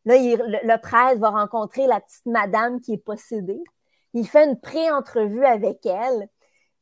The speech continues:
Puis la petite madame est toute souriante, elle a l'air parfaitement <laughs> normale. Puis là, elle raconte que oui, oui, c'est son neuvième exorcisme avec le père Amorth. Euh, elle en a eu plein d'autres exorcismes avec d'autres prêtres, mais c'est vraiment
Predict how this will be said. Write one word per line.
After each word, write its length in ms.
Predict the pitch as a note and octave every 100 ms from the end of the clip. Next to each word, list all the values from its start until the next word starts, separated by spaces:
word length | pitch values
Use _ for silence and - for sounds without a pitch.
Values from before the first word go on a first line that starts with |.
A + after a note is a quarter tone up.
| _
Puis 120 | -
la 100 | C4+
petite 280 | F4 - - C5+
madame 400 | D4+ B3 G4+ G#4+
est 280 | B3+ B3 -
toute 100 | C#5+ -
souriante, 1300 | - - E4 C#4+ B3+ G3+ G#3 G#3+ B3+ C4 C4 B3+ B3+
elle 200 | A3 G#3
a 80 | G3+
l'air 280 | A3 A3+ - _ _ _ _
parfaitement 840 | F#4 - - E4 C#4+ D4+ C#4+ D4
<laughs> 180 | C#4+ -
normale. 880 | D4+ C#4+ F4 C#4 C4+ A#3 B3+ B3+ B3+ C4 _ _ -
Puis 100 | C4+
là, 120 | E4 B4+
elle 60 | C#4+
raconte 520 | A#3+ A3+ B3+ D4+ D#4
que 200 | - A3+
oui, 160 | A#3+ C5 A4+
oui, 80 | F4+
c'est 100 | -
son 220 | C4 C#4+ B3+
neuvième 420 | C#4+ D#4+ B3 E4 A4+
exorcisme 1120 | C#4 A3 B3 A3+ - - A3+ C#4 F4 F4 -
avec 260 | A3 A3 A#3
le 120 | A#3
père 240 | - B3+ B3+
Amorth. 800 | A#3 G#3 G#3+ G#3 B3 D4+ D#4 -
Euh, 260 | A#3 A3 A3 _ _ -
elle 100 | A#3
en 140 | C#4 D4+
a 120 | D#4
eu 120 | D#4 D#4
plein 340 | - F4+ F#4
d'autres 360 | C4 E4 C#4+ A#3+
exorcismes 680 | A#3+ A#3 A#3 - C#4+ C#4+
avec 300 | B3+ G#3 A3
d'autres 260 | G3+ C#4 C#4
prêtres, 460 | - A3+ A3+ C4 C4+
mais 140 | A#3+
c'est 180 | A#3+ B3+
vraiment 380 | A3+ B3+ C4+ D4